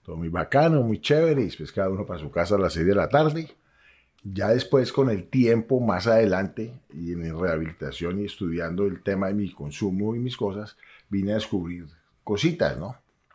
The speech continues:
Cositas en mí que hicieron que yo, al otro día de haber probado la marihuana, estaba de voluntario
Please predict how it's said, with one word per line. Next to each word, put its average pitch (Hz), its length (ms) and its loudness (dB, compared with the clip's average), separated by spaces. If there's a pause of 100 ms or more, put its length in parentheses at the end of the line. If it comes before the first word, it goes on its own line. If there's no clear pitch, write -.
(460)
Cositas 101 520 -2
en 101 180 2
mí 117 340 -4 (540)
que 117 260 2
hicieron 104 760 0
que 101 160 2
yo, 92 420 -2 (720)
al 90 180 -4
otro 156 300 4
día 113 340 2 (300)
de 78 140 -8
haber 71 240 -8 (200)
probado 107 360 4
la 120 100 2
marihuana, 113 640 2
estaba 78 480 -2
de 101 100 6
voluntario 120 920 2